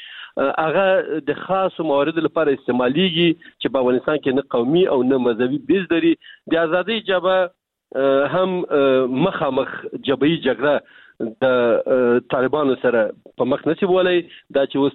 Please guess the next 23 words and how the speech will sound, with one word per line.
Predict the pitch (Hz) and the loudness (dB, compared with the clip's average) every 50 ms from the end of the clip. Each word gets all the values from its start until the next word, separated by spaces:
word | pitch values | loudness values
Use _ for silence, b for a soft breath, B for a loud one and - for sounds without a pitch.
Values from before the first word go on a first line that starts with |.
| - - | -2 -2
چریکي | - 135 123 120 - - 165 165 143 131 - | -2 0 0 -2 -2 0 2 2 2 2 0
حملې | 127 120 120 131 170 208 - - | 0 0 0 2 0 0 0 0
کوي، | 185 190 190 | 0 2 4
معلومه | 175 156 139 131 143 156 156 | 4 2 2 2 2 2 2
نه | 151 160 | 2 2
ده | 165 165 139 | 0 0 0
چې | 120 135 123 117 113 107 110 | 0 0 2 2 2 0 0
د | 123 | 0
روسانو | 117 120 113 - 156 156 165 165 139 113 | 0 0 0 -2 -2 0 2 2 2 0
په، | - - 113 | 0 -4 -4
اه، | 113 104 - _ _ _ _ _ _ _ - - - 78 76 80 73 80 85 87 73 135 - - - - 175 | -4 -4 -6 _ _ _ _ _ _ _ -4 -2 0 2 2 2 0 0 -2 -4 -6 -10 -10 -6 -2 0 0
اشاره | 156 - 180 165 165 175 | 0 0 0 0 0 0
به | 170 | 2
وي | 170 170 170 160 | 2 2 2 0
او | 151 | 0
که | - - 139 | -2 -4 -2
د | 123 | -2
امریکایانو. | 123 117 117 113 - 151 143 160 175 170 165 165 165 - | -2 -2 -2 -2 -2 0 0 2 2 2 2 0 0 -2
خو | - - - 143 127 113 - _ - | -4 -2 0 0 2 0 -2 _ -2
د | 131 | -2
پاکستان | 123 - - 135 123 - - 127 - - 175 180 185 | -2 0 -2 -4 -4 -6 -8 -10 -6 -4 -2 -2 -2
د | 175 156 | 0 0
استخباراتو | 143 120 - 135 120 - - 131 139 156 175 165 - - 127 104 | -2 -2 -2 -4 -4 -2 -2 -2 0 0 0 0 -2 -4 -6 -6